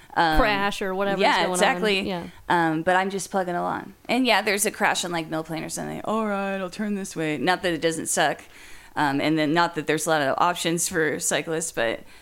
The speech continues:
Speaker 1: uh, yeah, so it's, it's a more predictive commute. So those are just some little secrets that I'll share with you for now about why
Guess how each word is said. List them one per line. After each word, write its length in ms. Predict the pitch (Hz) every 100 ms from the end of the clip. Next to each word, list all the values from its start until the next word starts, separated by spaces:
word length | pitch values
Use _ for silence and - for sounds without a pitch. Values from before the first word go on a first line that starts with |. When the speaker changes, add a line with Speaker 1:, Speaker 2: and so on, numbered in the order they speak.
| - -
Speaker 1:
uh, 280 | 151 139 135
yeah, 180 | 220 -
so 220 | - 165
it's, 180 | 160 160
it's 200 | 151 175
a 40 |
more 200 | 170 170
predictive 460 | 151 160 156 151 147
commute. 320 | - - - -
So 160 | - 160
those 240 | 160 160
are 60 | 156
just 260 | 156 156
some 440 | - 147 139 - 170 - - - - - - - -
little 420 | 175 202 277 262
secrets 440 | 240 - 220 220 202
that 80 | 208
I'll 80 | 170
share 260 | - 220
with 140 | 214 190
you 140 | 196
for 180 | - 175
now 540 | 170 165 143 - 160 - - - - - - - -
about 560 | 156 151 139 135 - -
why 680 | 143 151 143 139 139 - -